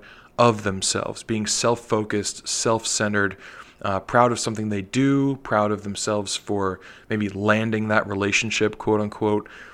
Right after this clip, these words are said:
um, thinking a lot of themselves for some skill they have maybe.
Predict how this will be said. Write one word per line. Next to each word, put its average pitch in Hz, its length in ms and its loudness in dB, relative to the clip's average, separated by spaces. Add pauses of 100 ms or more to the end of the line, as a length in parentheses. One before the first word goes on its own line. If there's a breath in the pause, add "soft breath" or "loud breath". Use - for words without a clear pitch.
(180 loud breath)
um, 98 240 0
thinking 160 360 0
a 127 40 2
lot 110 280 4
of 104 100 0
themselves 107 720 -2
for 101 320 -4
some 98 260 -4
skill 123 420 2
they 131 140 2
have 120 360 2
maybe. 117 440 0